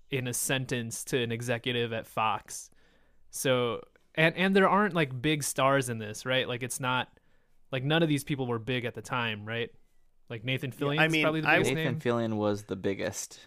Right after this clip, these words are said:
Speaker 1: Mm-hmm.
Speaker 2: But he wasn't even, like,
Speaker 3: And I
Speaker 2: Nathan
Speaker 3: wouldn't say he
Speaker 2: Fillion
Speaker 3: was
Speaker 2: of
Speaker 3: big.
Speaker 2: now
Speaker 1: Right.
Speaker 2: back in two thousand two. He wasn't in, is that Bone? No, it's not Bones.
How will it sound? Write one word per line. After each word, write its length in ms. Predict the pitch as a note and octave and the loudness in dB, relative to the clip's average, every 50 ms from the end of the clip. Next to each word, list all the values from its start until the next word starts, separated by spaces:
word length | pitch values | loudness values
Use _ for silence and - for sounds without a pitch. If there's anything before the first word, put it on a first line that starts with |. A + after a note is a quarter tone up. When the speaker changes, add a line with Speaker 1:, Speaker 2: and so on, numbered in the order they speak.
| _ _ _ _ _ _ _ - | _ _ _ _ _ _ _ -20
Speaker 1:
Mm-hmm. 220 | - - - C3 | -18 -12 -4 2
Speaker 2:
But 160 | B2 D3+ D#3 - | 4 4 4 4
he 140 | - E3+ | 2 2
wasn't 300 | F#3+ G#3 G#3 F#3 F3 D#3+ D3 | 2 4 4 4 4 2 2
even, 340 | C#3+ C3+ B2+ C3+ C3 C3 B2+ | 2 2 2 2 2 2 2
like, 260 | A#2+ A2 A2 - - - _ _ _ _ _ _ | 2 2 0 -2 -8 -20 _ _ _ _ _ _
Speaker 3:
And 120 | - G#2+ G#2+ | -4 0 2
I 40 | G#2+ | 4
Speaker 2:
Nathan 120 | B2+ C#3+ | 4 4
Speaker 3:
wouldn't 280 | A2 G#2+ A#2+ B2 A#2+ - | 4 2 0 -2 -2 -2
say 160 | - - B2+ | 0 0 0
he 60 | B2+ | 0
Speaker 2:
Fillion 280 | C3 C3 B2+ B2+ B2 A#2+ | 0 0 0 0 0 -2
Speaker 3:
was 80 | A#2+ A#2 | -2 -4
Speaker 2:
of 60 | G#2 | -4
Speaker 3:
big. 80 | G#2+ | -2
Speaker 2:
now 600 | A2+ A2+ A#2+ B2+ B2+ B2 A2+ A2 G#2+ G#2+ G#2+ G#2+ - - - _ - | 0 0 2 2 2 0 0 -2 -4 -4 -6 -8 -12 -18 -20 _ -12
Speaker 1:
Right. 320 | - C3 C3+ C#3 C#3 B2+ A#2+ | -4 0 2 2 4 4 2
Speaker 2:
back 240 | A2+ G#2+ G#2 - | 2 0 -2 -4
in 80 | - A#2 | -8 -8
two 120 | A2+ A#2+ A#2+ | -6 -4 -2
thousand 340 | B2+ A#2+ A2+ G#2 A2+ G#2+ G2+ | -2 -2 -2 -4 -8 -10 -6
two. 300 | - - C3+ C3 A#2 A#2+ | -2 -2 -2 -2 -2 -4
He 120 | A#2 B2+ | -4 -2
wasn't 320 | B2 C3 C3+ B2 C#3 C3+ C3 | 0 0 0 0 0 0 0
in, 320 | B2+ B2+ B2 A#2+ A#2+ A2+ - - - _ _ _ _ _ _ _ _ _ _ | 0 0 0 -2 -4 -6 -10 -14 -20 _ _ _ _ _ _ _ _ _ _
is 60 | - B2 | -4 -2
that 240 | B2 A2 G#2 G#2+ G#2+ | -2 -2 -2 -2 0
Bone? 440 | A#2+ A2+ A2+ B2 C#3 C#3 D3+ C#3+ - | 2 2 2 2 0 -2 -2 -4 -4
No, 100 | A#2+ B2+ | -4 -4
it's 100 | A#2+ - | -2 -2
not 180 | B2+ A2 A2+ G2 | -2 -4 -4 -2
Bones. 500 | - A2 G#2+ G2 F#2+ F#2+ F#2+ - - - | -2 -2 -2 -2 -6 -8 -10 -12 -14 -18